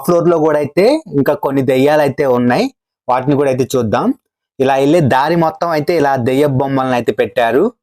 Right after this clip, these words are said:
ఇవి కూడా అయితే చూడ్డానికి భయంకరంగా అయితే బాగున్నాయి. ఇలా ఆత్మల్లాగా అయితే వేలాడదీశారు. అలాగే ఇక్కడ చూడొచ్చు మనం జోకర్ దెయ్యాన్ని.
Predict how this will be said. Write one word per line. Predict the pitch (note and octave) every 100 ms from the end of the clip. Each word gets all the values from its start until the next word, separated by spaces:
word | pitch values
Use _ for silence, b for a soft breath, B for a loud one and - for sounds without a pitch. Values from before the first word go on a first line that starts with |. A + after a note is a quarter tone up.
| _ _ _ -
ఇవి | B2+
కూడా | D3 C#3+
అయితే | C3 D3
చూడ్డానికి | - C3 C3+ C#3 B2+ A2
భయంకరంగా | A#2 C3 C3 C3 C3 B2+
అయితే | A#2+ A#2+
బాగున్నాయి. | A#2 A#2+ B2+ A2+ A#2+ G#3+ _ _ _ _ _ _ _ _ _ _ _ _ _ _ _ _ _ -
ఇలా | A#2+ A#2
ఆత్మల్లాగా | A#2 - D#3 D3 C#3+ C#3
అయితే | C3 C3+
వేలాడదీశారు. | B2+ A#2+ C3 C3 B2 A2+ A#2+ A2+ C3 A#3+ - _ _ _ _ _ _ _ -
అలాగే | A#2 B2+ B2+
ఇక్కడ | A#2 B2
చూడొచ్చు | C#3+ C#3 C#3+ B2+ D3+
మనం | B2+ B2+
జోకర్ | G#2+ B2+ - D#3 C3+
దెయ్యాన్ని. | B2 B2 A#2 A#2 C3